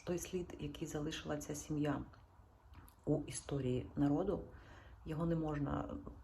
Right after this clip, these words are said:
м, ігнорувати. А сама Мішель Обама, вона, безумовно, є прикладом, е, тієї, от, тієї першої леді, яку справді можна вважати леді. Мені страшенно сподобалася її манера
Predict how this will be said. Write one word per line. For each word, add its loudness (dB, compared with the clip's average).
м, 0
ігнорувати. 0
А 2
сама 2
Мішель -2
Обама, -2
вона, -2
безумовно, 0
є -2
прикладом, 2
е, -4
тієї, 0
от, -4
тієї 2
першої -2
леді, -2
яку -2
справді -6
можна 0
вважати -6
леді. -8
Мені 2
страшенно 0
сподобалася 0
її 0
манера 4